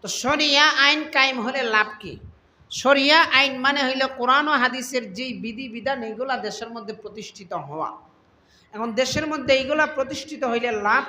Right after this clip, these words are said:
কি হবে? দেশের মধ্যে এইগুলা প্রতিষ্ঠিত হলে জনসাধারণ শান্তিতে জিন্দিগি করতে পারবে। এখন অনেকের কাছে শরিয়া আইন এই নামটাই আতঙ্কের বিষয়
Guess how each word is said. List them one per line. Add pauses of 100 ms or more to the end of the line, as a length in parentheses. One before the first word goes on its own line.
কি
হবে? (480)
দেশের
মধ্যে
এইগুলা
প্রতিষ্ঠিত
হলে (180)
জনসাধারণ
শান্তিতে
জিন্দিগি
করতে
পারবে। (800)
এখন
অনেকের
কাছে
শরিয়া
আইন (200)
এই
নামটাই
আতঙ্কের
বিষয়